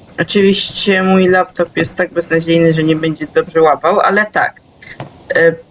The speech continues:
może powiedzmy pierwszą rzecz. Jesteśmy tym, e, jest też inna część, chodzi Hello Neighbor. To może taka inna, ale jak tutaj widzicie, mm, teraz tak patrzę, ale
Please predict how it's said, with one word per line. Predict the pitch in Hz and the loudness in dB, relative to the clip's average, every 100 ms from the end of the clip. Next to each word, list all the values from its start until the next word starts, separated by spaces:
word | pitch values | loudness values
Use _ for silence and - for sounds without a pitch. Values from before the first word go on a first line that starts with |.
| - - - - - - - - | -20 -20 -20 -20 -20 -20 -20 -6
może | 170 233 254 | -2 0 0
powiedzmy | 233 220 226 214 | 0 -2 0 -2
pierwszą | 220 196 214 175 | 0 -2 0 2
rzecz. | 165 185 - | 2 0 -2
Jesteśmy | 190 - 226 - 233 240 - | -4 0 -2 0 -2 -2 0
tym, | 196 196 | 2 2
e, | 196 180 - 175 175 - - - - - | 0 -2 0 2 2 -2 -20 -20 -18 -2
jest | 214 269 | -2 0
też | 269 - | -2 -2
inna | 208 220 196 170 | 0 2 2 -2
część, | - 175 - | -2 -2 0
chodzi | 175 170 175 156 - - - - | -2 2 2 2 -2 -8 -8 -16
Hello | - 170 170 175 | -6 0 2 2
Neighbor. | 170 156 151 147 - - - - - - - - | 2 0 0 -2 -4 -20 -18 -16 -16 -20 -20 -6
To | 160 | -2
może | 165 | -2
taka | - 170 - - | -2 -4 -6 -4
inna, | 214 190 170 175 233 - - - - - - | 0 2 2 2 0 -6 -20 -20 -20 -10 -4
ale | 185 240 262 | 0 4 4
jak | 240 - | 2 -2
tutaj | 220 226 | -2 0
widzicie, | 202 202 185 175 - 156 170 262 - - - - - | 2 2 0 -2 -2 0 0 -2 -6 -20 -20 -20 -4
mm, | 165 175 175 170 - - - - - - - - - - - - - - - - - - - - - | 2 4 4 0 -4 -16 -20 -20 -20 -20 -20 -20 -20 -20 -20 -20 -20 -20 -20 -18 -18 -18 -20 -20 -8
teraz | 175 - | -6 -4
tak | 170 | -4
patrzę, | - 185 - 180 | 0 -2 0 0
ale | 170 170 170 | 2 2 0